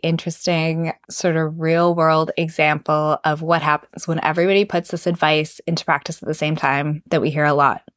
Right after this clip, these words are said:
which is, you know, if you live in a city that's too expensive, just move somewhere cheaper. And a lot of people did that all at once during covid in, like, specifically in, like, late twenty twenty, early twenty twenty-one.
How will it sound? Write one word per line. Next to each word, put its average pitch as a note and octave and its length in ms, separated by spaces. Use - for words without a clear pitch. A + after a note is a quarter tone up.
which F#3 220
is, D3+ 520
you F3+ 120
know, E3+ 180
if - 180
you E3 100
live D#3 160
in F#3+ 80
a G#3 60
city A3+ 260
that's A#3+ 180
too B3+ 100
expensive, F#3+ 560
just - 220
move D#3+ 300
somewhere E3+ 300
cheaper. D3 600
And D#3+ 480
a E3+ 80
lot E3 280
of F3+ 60
people B3 280
did F3 240
that F3 380
all D#3 180
at - 100
once C4+ 520
during E3 300
covid F3 640
in, D#3+ 280
like, D#3 300
specifically F3 680
in, E3 100
like, D#3+ 240
late D#3+ 240
twenty D#3 260
twenty, D#3 320
early D3 280
twenty D3+ 320
twenty-one. F3 760